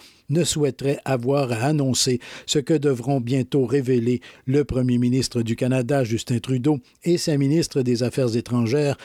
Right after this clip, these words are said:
Chrystia Freeland. Et ils le diront à peu près de la façon suivante.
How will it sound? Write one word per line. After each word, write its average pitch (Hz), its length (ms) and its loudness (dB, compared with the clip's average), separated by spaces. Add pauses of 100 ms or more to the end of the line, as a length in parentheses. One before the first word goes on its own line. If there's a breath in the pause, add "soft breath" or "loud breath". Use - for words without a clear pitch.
(200 loud breath)
Chrystia 135 460 -2
Freeland. 117 500 0 (640 loud breath)
Et 147 320 2
ils 135 280 2
le 135 140 2
diront 139 640 0
à 127 160 0
peu 127 200 -2
près 139 280 0
de 123 100 -2
la 117 140 0
façon 131 380 -2
suivante. 135 580 -2